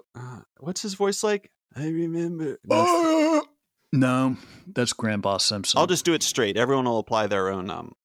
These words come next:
Speaker 1: Dr-, Donald Trump voice filter in their mind. Donald Trump writes in his book, Donald Trump, Think Like a Champion, the following. "I remember reading about a composer named Steve Reich who came up with a new idea called phasing, which is like windshield wipers going in and out of sync.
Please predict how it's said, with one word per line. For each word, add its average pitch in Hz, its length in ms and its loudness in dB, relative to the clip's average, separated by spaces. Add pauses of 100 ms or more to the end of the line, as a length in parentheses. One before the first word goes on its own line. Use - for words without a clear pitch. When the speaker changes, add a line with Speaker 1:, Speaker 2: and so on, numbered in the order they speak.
(140)
Speaker 1:
Dr-, 120 260 -2
Donald 110 320 -2
Trump - 220 -6 (280)
voice 95 320 -6
filter - 360 -8
in 95 80 -10
their 95 100 -8
mind. 90 320 -10 (540)
Donald 254 300 2
Trump 175 260 0
writes 131 240 2
in 127 80 2
his 113 120 -2
book, 110 220 -2
Donald 113 300 0
Trump, 98 240 -6
Think 110 180 -6
Like 104 160 -4
a 107 60 -6
Champion, 127 480 -6
the 131 60 -4
following. 110 500 -2 (560)
"I 269 100 4 (120)
remember 294 280 2
reading 202 300 2
about 127 180 4
a 123 60 0
composer 151 480 0
named 113 180 -2
Steve 214 240 -4
Reich 131 380 0 (640)
who 160 80 -10
came 254 240 0
up 220 80 2
with 165 100 0
a 160 60 2
new 226 200 2
idea 202 360 0
called 180 180 -2
phasing, 240 520 -4 (840)
which 92 160 -8
is 117 140 0
like 127 160 2
windshield 175 400 2
wipers 139 360 0
going 117 300 0
in 95 180 -4
and 95 140 -4
out 113 140 -4
of 170 80 -6
sync. - 400 -2